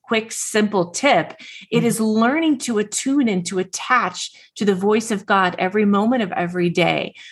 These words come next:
Speaker 1: because
Speaker 2: Mm-hmm.
Speaker 1: life brings us trauma, tragedy, anxiety. Your
Speaker 2: Mm-hmm.
Speaker 1: body's gonna respond because that was his design. He created that. He
Speaker 2: Mm-hmm.
Speaker 1: created your gut to respond to your heart, to rebond-, respond to your brain.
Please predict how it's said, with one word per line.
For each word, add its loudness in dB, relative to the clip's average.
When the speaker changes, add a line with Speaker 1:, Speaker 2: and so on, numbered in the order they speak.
Speaker 1:
because 2
Speaker 2:
Mm-hmm. 0
Speaker 1:
life 2
brings 0
us -4
trauma, 0
tragedy, 0
anxiety. -2
Your 2
Speaker 2:
Mm-hmm. 0
Speaker 1:
body's 2
gonna 2
respond 0
because -2
that 0
was -2
his 0
design. -2
He 4
created 0
that. -2
He 0
Speaker 2:
Mm-hmm. -2
Speaker 1:
created 0
your 0
gut -2
to -6
respond 0
to -2
your -2
heart, -2
to -6
rebond-, 0
respond -2
to -6
your 2
brain. 0